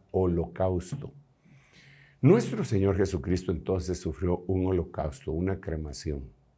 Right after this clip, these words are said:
¿Para qué? Para que nosotros nunca tuviéramos que ser resucitados o levantados para ir a pagar la muerte segunda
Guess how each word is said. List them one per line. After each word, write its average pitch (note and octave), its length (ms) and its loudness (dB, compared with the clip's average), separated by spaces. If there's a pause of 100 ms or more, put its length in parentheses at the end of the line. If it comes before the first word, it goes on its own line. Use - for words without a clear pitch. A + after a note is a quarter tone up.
(920)
¿Para D2+ 200 4
qué? - 300 2 (760)
Para E2+ 180 2
que F#2 120 2
nosotros - 800 0 (520)
nunca G2 480 4
tuviéramos E2+ 520 0
que F2+ 200 0
ser F#2+ 240 -2
resucitados F2 960 -2
o D#2+ 60 0
levantados D#2 680 0
para D2+ 280 -4
ir D#2+ 160 2
a E2+ 100 0
pagar D#2+ 340 -2
la E2 80 -2
muerte E2 340 -2
segunda F2 600 -2